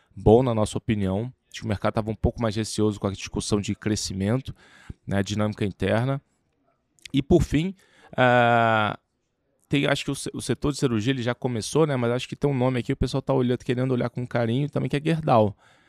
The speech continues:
Tá, porque teve, teve o resultado da Térnio, né, o Bernardo tá aqui também, a gente até bateu um papo no dia, essa semana a Térnio divulgou o resultado,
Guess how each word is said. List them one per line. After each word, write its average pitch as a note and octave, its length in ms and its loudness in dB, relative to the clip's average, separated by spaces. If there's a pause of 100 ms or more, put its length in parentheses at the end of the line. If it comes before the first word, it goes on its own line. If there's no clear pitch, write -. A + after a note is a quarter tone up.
(340)
Tá, - 120 -8
porque A2+ 360 2
teve, A#2+ 380 0
teve A#2+ 260 0
o A#2+ 40 2
resultado A#2+ 360 0
da A2+ 100 6
Térnio, A#2+ 560 2
né, G#2+ 80 0
o G#2+ 80 -2
Bernardo G#2 320 0
tá G#2+ 80 -2
aqui - 100 -12
também, G#2 180 -2
a G#2+ 40 -2
gente G#2+ 100 -4
até A2+ 200 0
bateu A2 500 -2
um G#2+ 80 0
papo G#2+ 240 0
no G#2+ 80 -2
dia, G2+ 220 -2
essa A2+ 160 -8
semana A2+ 300 -2
a - 20 -6
Térnio A2+ 340 0
divulgou A2 320 -2
o G#2 40 2
resultado, G#2+ 640 -2